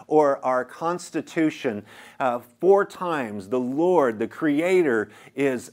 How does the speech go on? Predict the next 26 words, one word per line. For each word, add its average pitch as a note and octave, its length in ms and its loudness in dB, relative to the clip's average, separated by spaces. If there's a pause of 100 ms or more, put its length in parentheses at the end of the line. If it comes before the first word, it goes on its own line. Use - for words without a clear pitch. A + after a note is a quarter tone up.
mentioned C#3 800 -4
and A#2 140 -6
talked E3+ 340 -4
about. A2 260 0
Our A2+ 120 -2
founding F#3 560 -6
fathers D#3 560 0 (400)
built F#3 500 4
the C#3 100 0
foundation, D3 1000 -2
the A#2 180 -2 (160)
founding F#3 500 -2
documents C#3+ 640 -2
of B2+ 120 -2
our B2+ 100 2
nation C#3 540 -4 (260)
on F#3 400 -2
faith. F3+ 640 0 (540)
And F#3 380 0 (100)
then C#3+ 240 -2
those C#3+ 220 2
founding C#3+ 400 -2
fathers D3 440 2
said, F3 280 2
"Hey, D3 320 -2 (840)
<laughs> B2 80 -12